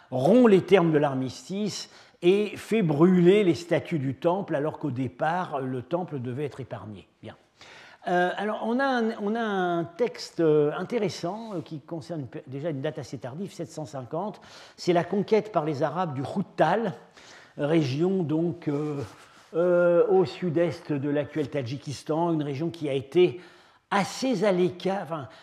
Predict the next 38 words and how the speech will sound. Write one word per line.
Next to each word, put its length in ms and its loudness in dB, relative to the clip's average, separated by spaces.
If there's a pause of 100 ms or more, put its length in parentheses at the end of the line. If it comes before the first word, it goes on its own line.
(120)
qui, 260 -4
qui, 240 -10
qui 260 0
a 40 2
récupéré 800 -2
les 140 2
vagues 260 0
d'invasion 500 -2
toujours 420 -2
avec 200 -4
un 100 -8
certain 320 -12
retard. 640 -6
Bien. 180 -6 (800)
Alors, 220 2
que 120 0
se 80 -2
passe-t-il 440 -2
au 80 4
Khoutal, 500 -6
hein ? 100 -16 (400)
Abou 220 2
Muslim, 640 0 (100)
donc 280 -6
le, 240 -6 (180)
le 140 -2
gouverneur 420 0
de 80 -6
Samarcande 640 -6
et 80 -8
le, 240 -10 (540)
<clears throat> 280 0
le 140 0
fomenteur 720 6
de 80 -2
la 100 -2
révolution 540 -8
abbasside, 580 -8